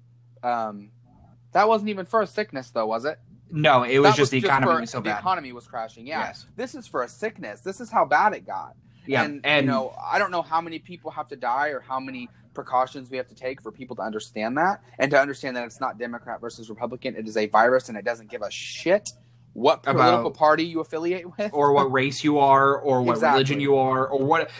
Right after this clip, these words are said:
Speaker 2: it, it wants to get to you, it's make you sick and kill you. That is the point of a virus.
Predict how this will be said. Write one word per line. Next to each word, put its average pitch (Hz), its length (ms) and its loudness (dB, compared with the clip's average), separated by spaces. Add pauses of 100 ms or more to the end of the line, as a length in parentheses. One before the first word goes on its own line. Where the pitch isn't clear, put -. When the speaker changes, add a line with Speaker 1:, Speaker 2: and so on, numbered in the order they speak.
(240)
Speaker 2:
it, 123 220 -8
it 160 180 4
wants 156 500 6 (140)
to 135 380 2
get 139 320 0
to 156 100 -6
you, 139 240 2
it's 135 260 -2
make 135 240 -4
you 151 100 -4
sick 131 280 0
and 120 220 -4
kill 120 180 -4
you. 98 220 -6
That 131 200 2
is 160 140 2
the 151 80 0
point 135 240 2
of 120 80 0
a 117 60 -2
virus. 104 480 -6